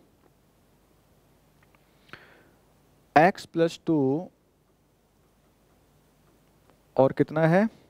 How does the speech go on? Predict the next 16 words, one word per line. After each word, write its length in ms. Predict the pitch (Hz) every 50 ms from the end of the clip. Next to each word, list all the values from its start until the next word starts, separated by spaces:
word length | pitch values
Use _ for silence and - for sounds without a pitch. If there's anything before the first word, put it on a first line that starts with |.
| _ _ _ _ _ _ _ _ _ _ _ -
y 320 | 117 120 131 131 147 170 170
plus 340 | - - 117 117 117 - -
टू। 220 | - 143 120 107 107 - _ _ _ _ _ _ _ _ _ _ _ _ _ _ _ _ _ _ _ _ _ _ _ _ _ _ _ _ _ _ _ _ _ _ _ _ _ _ _ _ - - - - - - - - - - -
कह 80 | 160
रहा 100 | 170 185 180
find 340 | - 160 151 160 165 170
the 80 | 175 180 180
solution 580 | - - 151 147 - - - 185 175 170 175 208 254 _ _ _ _ _ _ _ _ _ _ _ _ _ _ - _ -
curve 200 | - 160 170 175
passing 340 | - 156 147 143 - 170 170
through 400 | 160 - 143 131 127 127 143 170 170 _ _ _ _ _ _ _ _ _ _ _ _ _ _ _ _ _ _ -
point 280 | 156 151 165 185 180 156
one 240 | 127 123 131 156
comma 260 | 151 - 131 117 123 147
minus 320 | 143 117 104 107 113 - -
वन, 120 | - 113